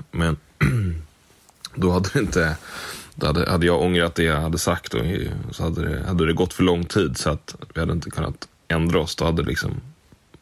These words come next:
att bli förälder blivit ett faktum, vilket jag inte hade haft några problem med. Men, men Lovisa tyckte det var för taskigt att, att ta det beslutet själv. Att det var något vi båda skulle gå med och, och ta.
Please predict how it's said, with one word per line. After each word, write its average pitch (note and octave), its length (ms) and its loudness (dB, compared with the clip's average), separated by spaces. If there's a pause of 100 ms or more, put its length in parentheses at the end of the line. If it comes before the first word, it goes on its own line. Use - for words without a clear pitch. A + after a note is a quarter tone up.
(220)
att - 220 -4
bli D#2 160 2
förälder E2 340 0
blivit D#2+ 260 2
ett D#2+ 120 -4
faktum, D#2+ 460 -2 (320)
vilket - 320 -2
jag C2 140 0
inte D#2+ 140 -2
hade - 140 0
haft - 140 -6
några - 140 -2
problem - 340 -2
med. G1+ 200 -2
Men, E2+ 340 2
men F2+ 220 2
Lovisa F2+ 280 2
tyckte F2 260 0
det E2+ 60 2
var D2+ 340 0
för - 100 -2
taskigt - 500 -2
att, - 280 -8 (840)
att F2 140 -4
ta E2+ 180 2
det C#2 80 -2
beslutet C#2+ 400 -2
själv. - 260 -2 (1080)
Att D#2 120 0
det - 60 -2
var C2+ 120 0
något - 200 -6
vi - 40 -2
båda - 280 -4
skulle - 320 -6 (240)
gå - 60 -6
med D2 160 -2
och, - 120 -6 (500)
och D2+ 120 -4
ta. - 260 -2